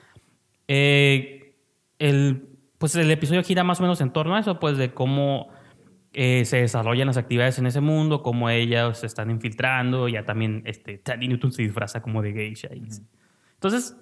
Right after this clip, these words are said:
Speaker 1: no sé, están cu-, eh, eh, creo que tuvo un paso como un poco lento, realmente no siento que la trama haya avanzado bastante, creo que era más que nada como que la serie para empezarte a demostrar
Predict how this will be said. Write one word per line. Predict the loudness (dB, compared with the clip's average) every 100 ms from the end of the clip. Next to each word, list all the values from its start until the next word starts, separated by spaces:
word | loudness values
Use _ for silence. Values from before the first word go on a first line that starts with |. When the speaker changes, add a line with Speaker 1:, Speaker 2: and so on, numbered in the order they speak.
| -6
Speaker 1:
no | -2
sé, | 2 2
están | 2 0
cu-, | 0 -2
eh, | 4 6 6 2 -8 -20 -20 -20 _ _ _ _
eh, | -8 0
creo | 2
que | 2
tuvo | 2 2
un | 4
paso | 2 2 2 2 2
como | 0 2
un | 2
poco | 0 0 2
lento, | 2 0 0
realmente | 2 2 0 0 0
no | 2 2 0
siento | -2 -2 0
que | 0
la | 0
trama | 2 2
haya | 4
avanzado | 4 2 2 2
bastante, | 2 0 0 0
creo | 0
que | 2
era | 2
más | 2 0
que | 0
nada | 2 2
como | 0 0
que | 0
la | -2
serie | -2 -2
para | 0 -2 -2
empezarte | -4 -8 -4 0
a |
demostrar | 0 0 -4 -4 -4 -6